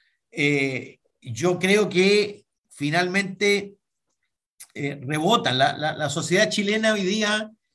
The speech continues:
está mirando naturalmente hacia el futuro y está mirando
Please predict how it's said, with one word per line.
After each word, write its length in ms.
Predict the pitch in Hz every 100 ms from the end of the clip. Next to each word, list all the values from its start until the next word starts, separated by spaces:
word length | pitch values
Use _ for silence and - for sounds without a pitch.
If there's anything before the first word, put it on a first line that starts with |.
| _ _ _ _ _ _
está 380 | 147 127 - 196
mirando 460 | 202 185 202 196
naturalmente 640 | 190 151 151 151 175 147 170
hacia 320 | - 143 120
el 120 | 113
futuro 640 | - 135 285 180 170 - - _ _ _ _ _ _ -
y 140 | 139
está 240 | 147 180
mirando 840 | 185 190 180 190 190 208 208 -